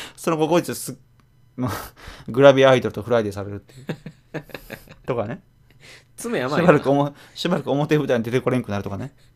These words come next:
Speaker 2: 爪甘いね、板尾さん。
Speaker 1: そう。なんか性欲はあんのよね、しっかり。
Speaker 2: そこがやっぱ不思議よな、板尾さんって。
Speaker 1: なんかね。
Speaker 2: あんななさ、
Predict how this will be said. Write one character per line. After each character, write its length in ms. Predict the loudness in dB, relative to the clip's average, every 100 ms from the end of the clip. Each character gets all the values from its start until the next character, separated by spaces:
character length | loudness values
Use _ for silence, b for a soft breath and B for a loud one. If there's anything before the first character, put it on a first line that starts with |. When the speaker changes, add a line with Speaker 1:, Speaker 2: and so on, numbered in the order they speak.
| -16
Speaker 2:
爪 240 | -12 -10
甘 200 | -8 -10
い 60 | -10
ね、 120 | -14
板 220 | -20 -20 -20
尾 60 |
さ 120 | -20
ん。 40 | -20 -20
Speaker 1:
そ 440 | -18 -16 -14 -16 -12
う。 40 |
な 80 | -12
ん 20 |
か 100 | -10
性 240 | -8 0 2
欲 180 | 2 0
は 80 |
あ 20 | 0
ん 60 |
の 60 | -4
よ 60 |
ね、 80 | -8
し 100 | -12
っ 20 |
か 100 | -14
り。 60 | -16 -16 B B B B -20 -20 -20 -20 -20
Speaker 2:
そ 220 | -14 -6
こ 200 | -2 0
が 140 | 0
や 80 | -2
っ 20 |
ぱ 100 | -4
不 40 | -12
思 80 | -12
議 100 | -8
よ 140 | -8 -8
な、 120 | -12
板 180 | -10 -10
尾 80 |
さ 120 | -12 -20
ん 40 |
っ 20 |
て。 240 | -20 -20 -20 _ -20 _ _ _ -8
Speaker 1:
な 160 | -6
ん 100 | -6
か 100 | -6
ね。 260 | -8 -10 -10 -8
Speaker 2:
あ 80 | -6
ん 40 |
な 80 | -2
な 140 | -2
さ、 180 | -2 -6